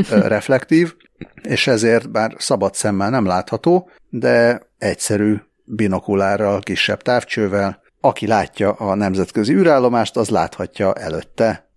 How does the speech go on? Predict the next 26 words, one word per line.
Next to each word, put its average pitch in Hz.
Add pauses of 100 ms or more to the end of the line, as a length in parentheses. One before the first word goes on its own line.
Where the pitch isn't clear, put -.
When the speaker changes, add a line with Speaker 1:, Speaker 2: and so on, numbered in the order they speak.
Speaker 1:
a -
szerszámos 87
táskát. 98 (280)
Speaker 2:
<laughs> 190
Speaker 1:
Műholdat, 127
ami 110
még 107
egy 101
pár 90
hónapig 98
valószínűleg 92 (420)
orbitál 143
szépen, 113
és -
aztán, 104 (140)
aztán -
elkezd 95 (880)
egyre 98
alacsonyabban 117 (220)
szállni, 110 (260)
míg 101
aztán 101
nagyjából 95
ilyen 92
száztíz-százhúsz -
kilométeres 98